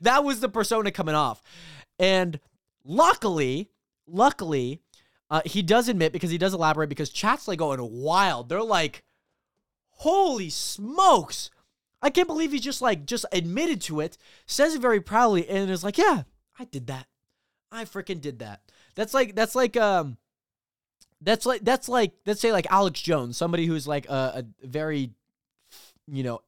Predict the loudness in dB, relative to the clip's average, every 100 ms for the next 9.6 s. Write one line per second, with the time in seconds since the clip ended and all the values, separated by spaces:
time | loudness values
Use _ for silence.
0 | 0 0 2 -4 -4 -6 -10 -12 -12 -10
1 | -6 -4 -4 -6 -12 -18 _ _ _ -8
2 | -6 -4 -2 -4 -6 -16 -20 -20 _ -4
3 | 0 0 0 0 0 -2 -4 -10 _ _
4 | _ _ _ _ _ _ _ -10 -8 -4
5 | -2 -2 -4 _ -8 -2 -2 0 -2 0
6 | -2 0 -2 -2 0 0 0 0 0 2
7 | 2 2 -2 -6 -6 -6 -12 -20 -20 -20
8 | -20 -20 _ -2 0 2 0 2 2 2
9 | 2 0 2 2 0 -12